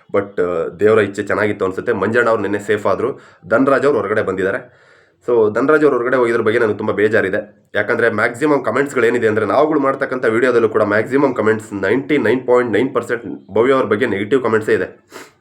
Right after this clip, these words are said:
ಧನರಾಜ್ ಅವ್ರ ಬಗ್ಗೆ ನೈಂಟಿ ನೈನ್ ಪರ್ಸೆಂಟ್ ಪಾಸಿಟಿವ್ ಕಾಮೆಂಟ್ಸ್ ಇದೆ.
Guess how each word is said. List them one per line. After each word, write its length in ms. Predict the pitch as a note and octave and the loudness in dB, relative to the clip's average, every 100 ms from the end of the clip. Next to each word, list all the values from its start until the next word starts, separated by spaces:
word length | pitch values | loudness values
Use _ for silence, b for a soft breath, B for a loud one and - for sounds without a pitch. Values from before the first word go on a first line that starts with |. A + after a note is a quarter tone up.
| B - A2+ | B -14 0
ಧನರಾಜ್ 380 | B2 D#3 E3 D3+ | 2 2 2 2
ಅವ್ರ 120 | D3 | 0
ಬಗ್ಗೆ 260 | A2+ A2 | 0 -2
ನೈಂಟಿ 480 | A#2 G2+ D3 E3 G#3 | -2 -2 -2 0 2
ನೈನ್ 260 | D#3+ D#3 D#3 | 4 2 2
ಪರ್ಸೆಂಟ್ 440 | A#2+ A#2 B2+ - | 0 0 -2 -2
ಪಾಸಿಟಿವ್ 380 | A#2+ B2+ D3+ G2+ | -2 0 -2 -2
ಕಾಮೆಂಟ್ಸ್ 260 | A2 G2+ G2+ | -2 -2 -4
ಇದೆ. 420 | F2+ - - | -6 -8 -20